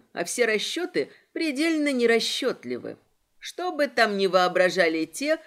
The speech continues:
кто планирует и рассчитывает. Но ведь все равно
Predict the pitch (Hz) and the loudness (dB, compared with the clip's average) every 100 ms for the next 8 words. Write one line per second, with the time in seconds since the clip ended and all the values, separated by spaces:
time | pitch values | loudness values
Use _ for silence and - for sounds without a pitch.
0 | - _ - 240 190 208 208 277 339 311 | -20 _ 0 0 2 2 2 2 0 0
1 | 285 208 254 247 - - 135 135 120 120 | 0 4 4 2 -4 -6 -8 -6 -8 -6
2 | 117 _ _ _ _ - 190 202 208 - | -8 _ _ _ _ -6 -4 -2 -4 -6
3 | - 185 175 156 214 285 | -4 -2 -2 -2 -4 -6